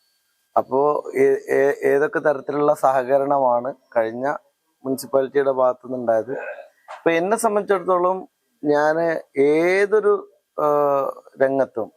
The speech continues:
രാഷ്ട്രീയമോ അല്ലെങ്കിൽ ഭരണകക്ഷി വ്യത്യാസമോ നോക്കാതെ പ്രവർത്തിക്കുന്ന ഒരാളാണ്. അപ്പൊ സ്വാഭാവികമായിട്ടും കഴിഞ്ഞ മുനിസിപ്പാലിറ്റിയുടെ ഭരണസമിതിയിൽ എൻ്റെ ഒരു സേവനം ആവശ്യമുള്ള ഒരു സാഹചര്യം അവർക്ക് ഉണ്ടായിട്ടുണ്ടാവില്ല. അതുകൊണ്ട് അവര് സ്വാഭാവികമായിട്ടും എന്നുമായിട്ട് ഒന്നും ബന്ധപ്പെടുകയോ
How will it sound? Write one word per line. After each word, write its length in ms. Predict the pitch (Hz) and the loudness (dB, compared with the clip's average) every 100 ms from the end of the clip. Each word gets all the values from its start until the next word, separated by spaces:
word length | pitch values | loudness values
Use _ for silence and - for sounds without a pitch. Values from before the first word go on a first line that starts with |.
| _ _ _ - | _ _ _ 0
രാഷ്ട്രീയമോ 720 | 120 120 - 135 127 117 123 - | 0 0 0 0 0 -2 -4 -6
അല്ലെങ്കിൽ 320 | - 117 120 123 | -4 -2 -2 0
ഭരണകക്ഷി 840 | 113 113 123 110 - - 131 127 _ | 0 0 -2 -4 -10 -4 -4 -4 _
വ്യത്യാസമോ 800 | _ _ - 117 131 120 120 123 | _ _ -4 0 2 0 0 0
നോക്കാതെ 480 | 123 107 101 110 113 | 2 0 2 0 2
പ്രവർത്തിക്കുന്ന 560 | 120 135 123 127 143 143 | -2 -4 -2 -2 0 2
ഒരാളാണ്. 380 | 123 104 90 | 0 0 -6
അപ്പൊ 600 | - - _ _ _ - | -12 -20 _ _ _ -8
സ്വാഭാവികമായിട്ടും 1000 | - 147 139 160 165 180 160 147 156 165 - | 0 2 4 2 2 0 0 0 -2 -2 -2
കഴിഞ്ഞ 380 | 135 131 143 160 | -2 0 0 0
മുനിസിപ്പാലിറ്റിയുടെ 840 | 135 143 135 131 143 143 151 147 | 0 -4 -6 -4 -4 -4 -4 -2
ഭരണസമിതിയിൽ 760 | 139 131 131 - 135 135 143 131 | 0 -2 -2 -6 -4 -2 -2 -2
എൻ്റെ 260 | 127 131 | -2 -4
ഒരു 120 | 151 | -4
സേവനം 580 | 156 - 135 135 143 147 - _ _ - | -4 0 2 2 0 -2 -8 _ _ -2
ആവശ്യമുള്ള 680 | 120 135 147 - 151 143 143 | 2 2 0 -2 -2 0 0
ഒരു 80 | 139 | 0
സാഹചര്യം 480 | 139 123 123 135 | 0 0 0 0
അവർക്ക് 260 | 131 131 135 | 0 -2 -6
ഉണ്ടായിട്ടുണ്ടാവില്ല. 840 | 120 117 135 131 143 123 117 110 147 _ _ _ - | -2 0 0 -2 0 0 0 -10 -16 _ _ _ -2
അതുകൊണ്ട് 280 | 233 254 233 | 2 2 4
അവര് 160 | 214 208 | 2 2
സ്വാഭാവികമായിട്ടും 720 | 208 165 165 156 156 143 147 | 0 0 0 2 0 2 0
എന്നുമായിട്ട് 340 | 139 139 135 | 2 -2 -2
ഒന്നും 460 | 127 - 123 127 120 | -4 -4 -4 -2 -2
ബന്ധപ്പെടുകയോ 680 | 120 117 117 113 110 139 | 0 -2 -2 0 0 0